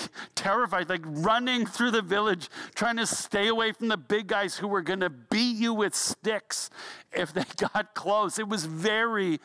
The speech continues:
uh, disconcerting as an experience. We, we figured out later that the Krampus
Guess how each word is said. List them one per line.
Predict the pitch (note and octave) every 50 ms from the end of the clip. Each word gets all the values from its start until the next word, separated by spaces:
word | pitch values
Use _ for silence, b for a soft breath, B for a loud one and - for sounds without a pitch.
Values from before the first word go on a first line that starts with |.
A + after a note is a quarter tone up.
| B B B B B B -
uh, | E3 F3 E3+ E3 D#3+ D#3 - - - - - - _ -
disconcerting | - A3 F#3 - - - - G#3 G3 E3+ - - G3 F#3+ F#3 E3 D#3 C#3 C#3
as | B2+ C#3+ D3 D3
an | F3 F3+
experience. | C#3 - - - G3 F#3+ E3+ - B B B B B B B B B - -
We, | F3+ F#3 A3+ A3+ A3
we | G3+ G#3+ G3
figured | - - C4+ D4 C4+ C#4+ C4
out | B3+ G#3+ G3
later | F#3 F3+ F#3+ G3 A3 A3+ G3+ F#3 D#3 C#3 C3+ C#3 D3+ D3+ - _ _ _ _ _ _ _ _ _ _ _ _ - -
that | C#3+ D3+ F3 - -
the | G3
Krampus | - - - - A#3+ A#3+ C4+ C4 A#3+ - - G3 G#3+ F3+ D#3+ D3 - - - -